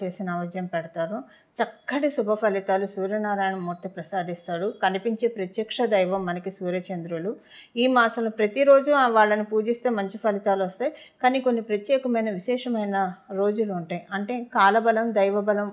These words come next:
ఉన్న రోజులని మనం చెప్తాం. ఈ నెలంతా కూడా కాలబలం చాలా బాగా ఉంది, దైవబలం చాలా బాగా ఉంది. చేసిన ప్రతి పూజకి చక్కటి ఫలితాలు, నిష్కల్మషమైన భక్తితోటి,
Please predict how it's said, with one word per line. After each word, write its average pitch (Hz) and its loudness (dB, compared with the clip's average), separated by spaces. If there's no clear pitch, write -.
ఉన్న 214 -4
రోజులని 202 0
మనం 190 -2
చెప్తాం. - -14
ఈ 233 4
నెలంతా 226 4
కూడా 233 4
కాలబలం 214 4
చాలా 196 -2
బాగా 190 4
ఉంది, 190 -4
దైవబలం 220 6
చాలా 196 4
బాగా 196 4
ఉంది. 190 -4
చేసిన 254 4
ప్రతి 220 0
పూజకి 226 0
చక్కటి 233 0
ఫలితాలు, 202 0
నిష్కల్మషమైన 233 -2
భక్తితోటి, 190 -2